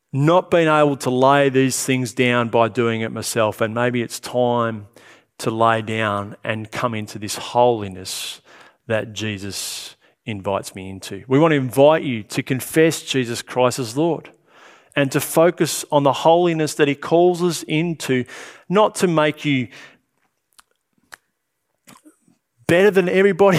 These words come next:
<laughs> else, but in a sense that he, you, we discover the truth of who we are and we're reminded of who we are in him and because of him.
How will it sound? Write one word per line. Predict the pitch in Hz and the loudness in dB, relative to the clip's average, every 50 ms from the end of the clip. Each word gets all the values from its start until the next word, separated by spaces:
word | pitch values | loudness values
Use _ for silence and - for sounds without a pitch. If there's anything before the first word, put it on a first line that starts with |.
| - - | 2 2
<laughs> | 180 | 2
else, | 190 202 202 - - 220 - 202 - - - - - - - - - - - - - - - - _ _ _ _ _ _ _ _ | 4 4 2 2 0 -2 0 0 -2 -2 -2 -2 -6 -8 -12 -16 -16 -16 -14 -16 -16 -16 -18 -20 _ _ _ _ _ _ _ _
but | 175 165 170 | 2 2 2
in | 165 | 2
a | 160 | 0
sense | - - - - 202 208 196 185 - - | -2 -2 0 0 0 0 0 -4 -8 -8
that | - - 170 156 139 | -2 0 2 2 2
he, | 147 160 175 | 2 0 0
you, | 208 196 160 160 160 | 0 0 -2 -2 0
we | 147 160 165 | 2 0 0
discover | 151 147 - - - - 165 151 156 | 0 -2 -6 -4 0 0 2 2 2
the | 143 143 | 0 0
truth | 135 - - - 165 165 165 165 - - | -2 -4 -2 2 2 2 2 2 -2 -2
of | 160 143 123 - - | -2 -2 -2 -6 -8
who | - 143 151 156 | -4 0 0 0
we | 151 156 156 143 143 | 0 0 0 0 0
are | 139 135 135 135 139 135 127 - | 0 2 2 2 2 0 0 -2
and | - 131 127 | -4 -4 -4
we're | 127 127 123 123 | -2 -2 -2 -2
reminded | 120 123 127 127 139 139 143 139 127 117 - - - _ _ _ | 0 0 2 4 4 4 4 2 0 -2 -6 -14 -16 _ _ _
of | 143 123 - - | -8 -8 -6 -6
who | - 131 131 131 | -6 -4 -4 -2
we | 127 131 127 120 120 - _ - | -2 -4 -4 -4 -6 -10 _ -10
are | 123 117 120 123 117 110 - - - - - _ _ _ _ _ _ _ | -8 -8 -6 -8 -8 -10 -12 -16 -20 -20 -20 _ _ _ _ _ _ _
in | - 156 156 160 151 | -2 0 0 0 -2
him | 127 120 143 147 147 143 135 - _ - _ _ _ _ | -4 -4 -4 -4 -4 -6 -8 -14 _ -20 _ _ _ _
and | - 135 127 120 117 | -6 -6 -4 -4 -6
because | 107 120 113 - - - - 95 95 - - | -6 -8 -8 -8 -10 -10 -10 -10 -10 -10 -12
of | 104 - - | -12 -14 -14
him. | - - - 139 _ | -16 -16 -20 -20 _